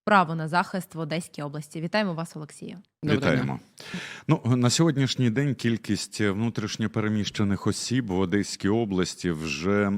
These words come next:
Speaker 3: а, набагато більше, ніж сто тисяч людей.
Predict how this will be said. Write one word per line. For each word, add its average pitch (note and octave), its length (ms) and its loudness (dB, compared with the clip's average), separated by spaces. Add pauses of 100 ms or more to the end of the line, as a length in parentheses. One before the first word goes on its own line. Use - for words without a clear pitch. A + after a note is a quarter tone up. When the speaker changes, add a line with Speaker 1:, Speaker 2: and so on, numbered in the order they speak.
(100)
Speaker 3:
а, D#2+ 880 0 (380)
набагато F#2+ 440 0
більше, F#2+ 360 -2
ніж E2 360 -4 (120)
сто - 320 -2
тисяч - 840 -6
людей. C#2 560 -2